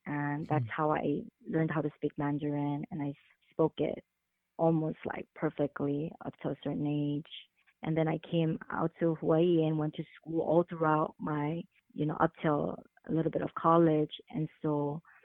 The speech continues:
Speaker 1: I picked up Pidgin, and Pidgin is, like, broken English. And
Speaker 2: Mm.
Speaker 1: that's what, like,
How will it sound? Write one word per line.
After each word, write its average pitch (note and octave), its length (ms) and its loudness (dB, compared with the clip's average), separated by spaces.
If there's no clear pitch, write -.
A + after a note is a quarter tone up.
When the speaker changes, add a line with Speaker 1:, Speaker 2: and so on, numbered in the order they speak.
Speaker 1:
I E3 100 2
picked - 280 0
up D#3 180 4
Pidgin, D#3 720 4
and D#3+ 140 -2
Pidgin F#3+ 460 2
is, D#3 140 -2
like, D#3 180 0
broken D#3+ 340 2
English. E3+ 460 2
And - 180 -4
Speaker 2:
Mm. - 20 -
Speaker 1:
that's - 200 -2
what, D#3+ 220 2
like, D#3+ 180 0